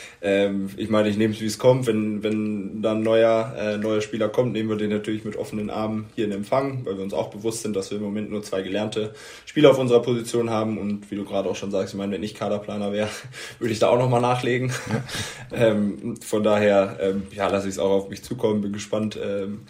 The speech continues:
wer da zu uns, äh, wer da noch dazu stößt, ähm, ja, und werden ihm dann auch möglichst schnell,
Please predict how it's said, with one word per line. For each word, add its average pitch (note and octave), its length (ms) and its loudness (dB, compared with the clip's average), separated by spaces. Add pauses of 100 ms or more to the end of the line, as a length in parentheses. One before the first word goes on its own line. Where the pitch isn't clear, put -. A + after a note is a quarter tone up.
(380)
wer B2 120 8
da A#2 180 10
zu B2+ 180 -2
uns, B2 320 0
äh, G#2 240 6
wer G#2 60 2
da G#2 100 4
noch G#2 140 0
dazu A2+ 280 -2
stößt, A#2 500 0
ähm, G2 400 -4 (240)
ja, F2+ 160 0
und E2 100 -4
werden F#2 140 2
ihm F#2 120 -4
dann F2 160 -2
auch F2+ 300 -4
möglichst - 360 -4
schnell, G2 360 -2